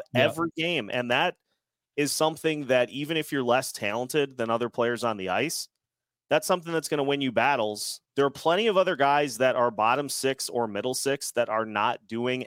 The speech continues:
Speaker 2: at bare minimum that, which I think is why Duhaime has looked so much better than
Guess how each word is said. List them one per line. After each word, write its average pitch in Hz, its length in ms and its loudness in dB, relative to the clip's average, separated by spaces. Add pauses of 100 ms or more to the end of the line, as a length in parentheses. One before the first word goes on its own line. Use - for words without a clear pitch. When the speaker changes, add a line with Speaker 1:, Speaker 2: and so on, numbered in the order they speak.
(100)
Speaker 2:
at 104 200 -2 (320)
bare 147 580 2
minimum 120 640 -2 (320)
that, 110 520 0 (640)
which 117 180 -2
I 123 60 2
think 127 180 -2
is 113 100 -4
why 123 180 4
Duhaime 123 420 -4
has 110 140 -4
looked 117 160 -2
so 123 140 0
much - 220 -4
better 120 240 0
than 104 340 -4